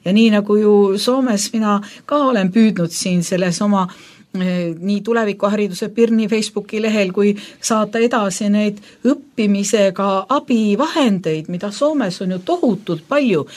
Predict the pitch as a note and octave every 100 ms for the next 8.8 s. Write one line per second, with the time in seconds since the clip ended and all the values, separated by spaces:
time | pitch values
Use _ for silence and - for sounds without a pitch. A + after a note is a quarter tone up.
0 | - - G3+ A#3 B3+ A3+ D#3 C#3+ D3+ -
1 | F3+ B3 C4+ C#4+ C#4 B3+ B3 C4 D#4 D4+
2 | A#3 G3+ G#3 G3+ G#3+ G3+ G3+ C4 C#4+ G3
3 | F3+ F#3+ - - - - C#4+ A#3 A3 F3+
4 | G3 G3+ A3+ G#3 G3 - A#3 B3+ D4+ B3
5 | G3+ G#3 G#3+ G3+ G3+ A#3 A#3+ - G3 F#3
6 | F#3 B3 G3+ - A#3 A3+ F#3 B3 B3+ G3
7 | F3 E3+ F#3+ F#3+ C4+ C#4 G3 - E3+ A3+
8 | A#3+ F3 D3+ D3+ D#3+ - G#3 F3+